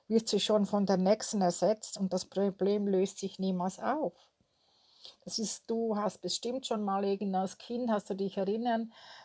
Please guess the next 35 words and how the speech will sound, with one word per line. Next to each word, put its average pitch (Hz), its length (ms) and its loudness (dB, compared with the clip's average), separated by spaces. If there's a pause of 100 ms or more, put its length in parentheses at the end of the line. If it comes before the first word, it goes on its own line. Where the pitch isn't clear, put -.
(120)
ins - 540 -4
Badewasser 202 640 4
geblasen, 190 580 0
da 185 160 0
wo 185 60 -2
so 180 140 -4
kleine, 214 500 2
so 185 180 -6
kleine 190 320 0
Bläschen 202 520 0
sind. 220 360 -4
Und 185 160 0
wenn 185 140 2
das 175 160 0
eine 226 320 -2
platzt, - 400 0
es 247 140 -2
gibt - 260 -6
immer 247 320 -2
wieder 233 300 4
welche, 165 420 2 (360)
weil 196 140 4
da 202 80 4
ist - 260 -2
ja 180 140 4
wie 226 160 2
diese 196 440 4
Seife 190 460 2
im 190 320 0
Wasser, 185 380 2
die 180 200 -2
das 175 240 -2
dann 165 180 -2
eben 165 280 -4
macht. 175 480 -6